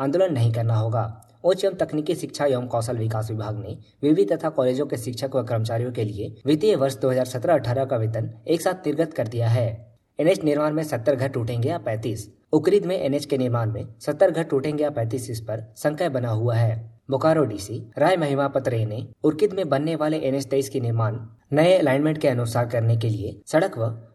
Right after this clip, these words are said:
भूतल परिवहन मंत्रालय को प्रस्ताव भेजा है। अगर इस alignment पर हाईवे निर्माण की स्वीकृति मिली तो वहां ब-, तो वहां बने कम से कम घर को तोड़ना पड़ेगा। इस संबंध में एनएचएआई ने डीसी को report सौंपी थी। धनबाद के अठारह हजार कामगारों को करना होगा आधार update।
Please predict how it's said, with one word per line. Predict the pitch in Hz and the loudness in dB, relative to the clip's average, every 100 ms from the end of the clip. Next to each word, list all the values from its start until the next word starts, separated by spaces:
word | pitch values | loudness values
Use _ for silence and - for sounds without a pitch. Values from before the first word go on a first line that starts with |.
| - | -4
भूतल | 139 175 196 | 0 2 0
परिवहन | 165 147 151 | 0 0 -2
मंत्रालय | 143 123 123 139 | -2 -2 0 0
को | 143 | -2
प्रस्ताव | 127 117 113 107 | -4 -4 -2 -2
भेजा | 113 120 | 0 -2
है। | 120 113 - - - | -2 -4 -8 -10 -2
अगर | 151 202 | 0 0
इस | - 156 - | 0 -4 -2
alignment | 131 127 135 156 - | -2 0 0 -2 -2
पर | 113 113 - | -4 -6 -12
हाईवे | - 147 180 | -2 2 2
निर्माण | 165 156 165 | 2 0 -2
की | 156 | -4
स्वीकृति | 127 127 131 139 | -6 -6 -4 -2
मिली | 135 131 | -2 -2
तो | 131 127 | -2 -2
वहां | 117 117 | 0 -2
ब-, | 110 101 - - | -2 -8 -4 2
तो | 160 | 4
वहां | 117 107 | 4 0
बने | 113 107 117 - - | 0 -2 -6 -10 -4
कम | 156 | -2
से | 156 170 | -2 -2
कम | 165 170 | -2 0
घर | 135 | -4
को | 135 151 | -2 0
तोड़ना | 131 120 | 0 0
पड़ेगा। | 117 117 120 127 95 - - | -2 -4 -2 -4 -6 -6 -4
इस | 180 - | -2 0
संबंध | 165 170 | -2 0
में | 147 156 | -2 -2
एनएचएआई | 127 131 123 107 101 | -2 -2 -2 -2 -4
ने | 107 - - 127 | -10 -12 -10 0
डीसी | 151 156 | 2 2
को | - 131 | 0 -2
report | 123 151 | 0 -4
सौंपी | - 113 113 | -4 -6 -6
थी। | 123 113 - - _ _ _ 131 | -6 -8 -10 -20 _ _ _ 0
धनबाद | 147 190 196 | 2 0 0
के | 190 | -2
अठारह | 139 123 151 165 | -2 -2 -2 -2
हजार | 147 147 | -2 -2
कामगारों | 135 120 117 127 | -2 -2 0 0
को | 127 | -2
करना | 120 113 107 | -4 -4 -4
होगा | 104 107 135 - | -8 -8 -8 -4
आधार | 147 156 143 | -2 -2 -2
update। | 113 113 107 - | -4 -2 -4 -6